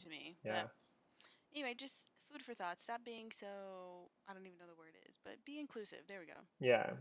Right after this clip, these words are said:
Speaker 1: Quit being so into snow.
Speaker 2: <laughs>
Speaker 1: That's what you meant to
Speaker 2: Sucks.
Speaker 1: say.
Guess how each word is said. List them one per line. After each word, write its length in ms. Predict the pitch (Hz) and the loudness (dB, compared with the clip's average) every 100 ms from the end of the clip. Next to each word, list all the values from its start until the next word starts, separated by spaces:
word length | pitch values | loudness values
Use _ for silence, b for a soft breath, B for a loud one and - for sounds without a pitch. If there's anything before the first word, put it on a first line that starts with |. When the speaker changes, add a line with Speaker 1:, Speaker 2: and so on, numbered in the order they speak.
| - - - - | -10 -20 -20 2
Speaker 1:
Quit 140 | 135 | 4
being 160 | 123 139 | 6 8
so 160 | 135 127 | 12 12
into 140 | 113 | 12
snow. 420 | - 110 107 - - - - - - | 6 4 6 4 -2 -20 -20 -18 -10
Speaker 2:
<laughs> 960 | - 320 - 269 - 254 - 104 - | -2 0 0 -6 -6 -10 -8 -10 -4
Speaker 1:
That's 200 | 101 - | -2 6
what 140 | 117 113 | 6 10
you 60 | |
meant 100 | 113 | 8
to 60 | 107 | 8
Speaker 2:
Sucks. 840 | - - 110 135 127 - - 147 - | 2 0 -4 -2 -2 -2 8 8 12
Speaker 1:
say. 500 | 160 165 151 143 | 10 10 2 -2